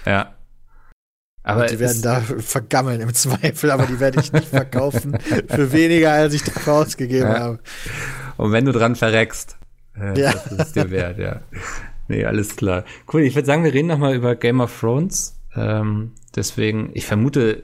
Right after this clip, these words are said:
Speaker 1: alle, die sich dafür interessieren, werden's wahrscheinlich eh schon geguckt haben. Aber alle, die es noch gucken wollen und es nicht gesehen haben, sind jetzt gewarnt, dass jetzt der Spoiler-Teil losgeht. Ähm, wobei, ich glaube, es sind wahrscheinlich nur zwei, drei Leute, würde ich vermuten.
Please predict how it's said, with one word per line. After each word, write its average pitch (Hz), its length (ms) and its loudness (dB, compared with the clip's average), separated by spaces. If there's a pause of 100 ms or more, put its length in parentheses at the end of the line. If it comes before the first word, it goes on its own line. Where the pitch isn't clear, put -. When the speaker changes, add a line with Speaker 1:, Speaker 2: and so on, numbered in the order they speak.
Speaker 1:
alle, 127 260 0
die 123 80 2
sich 113 140 2
dafür 120 240 -2
interessieren, 107 420 0
werden's 98 220 0
wahrscheinlich 101 320 -2
eh 101 80 0
schon 107 140 -4
geguckt 101 360 -4
haben. 98 360 0 (540)
Aber 101 520 0
alle, 110 220 0
die 107 80 -2
es 104 140 -2
noch 104 120 -4
gucken 104 320 -4
wollen 113 400 2
und 104 320 -2
es - 160 -8
nicht 131 200 0
gesehen 101 300 2
haben, 98 200 0
sind 107 160 -2
jetzt 104 200 -2
gewarnt, 101 460 -2
dass 110 140 -2
jetzt - 220 -4
der 107 80 -2
Spoiler-Teil 104 1000 -2
losgeht. 101 720 -2 (800)
Ähm, 98 320 -6 (100)
wobei, 92 240 -6
ich - 100 -10
glaube, 107 200 0
es 95 100 0
sind 107 160 -4
wahrscheinlich 104 280 -2
nur 101 100 -2
zwei, - 160 -2
drei 104 140 0
Leute, 101 300 0
würde 92 120 -2
ich - 80 -6
vermuten. 90 460 -4